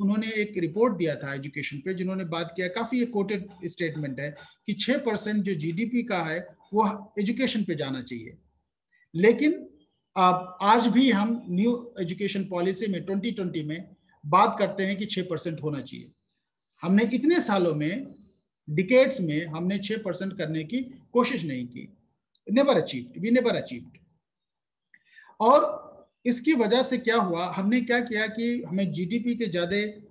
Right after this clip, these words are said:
अ, खर्चे ना करने पड़े, तो हमने private institutions को बहुत सारा proliferate किया। आप देख लीजिए, आंध्र प्रदेश, तेलंगाना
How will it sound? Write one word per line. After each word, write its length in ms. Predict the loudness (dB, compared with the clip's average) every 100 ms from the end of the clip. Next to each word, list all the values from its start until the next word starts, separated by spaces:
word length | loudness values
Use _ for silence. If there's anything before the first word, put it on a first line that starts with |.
| -20 _ -4
अ, 200 | -4 0
खर्चे 300 | -2 2 2
ना 140 | 4
करने 320 | 2 2 0
पड़े, 260 | -2 -4 -6 -10 -18 _ -2
तो 60 | 2
हमने 200 | 4 4
private 540 | 4 4 4 4 4
institutions 500 | 2 0 -2 -4 -2
को 140 | 0
बहुत 300 | 2 2 0
सारा 200 | -2 -4 -4 -8 -20 _ -4
proliferate 560 | 0 0 0 -4 -4
किया। 300 | -6 -10 -10 -18 _ _ _ _ -6
आप 100 | -2
देख 260 | 4 4
लीजिए, 480 | 4 -2 -2 -2 -2 -6
आंध्र 260 | -4 -2
प्रदेश, 480 | -2 -2 -2 -4 -4 -6
तेलंगाना 600 | -4 0 0 0 -2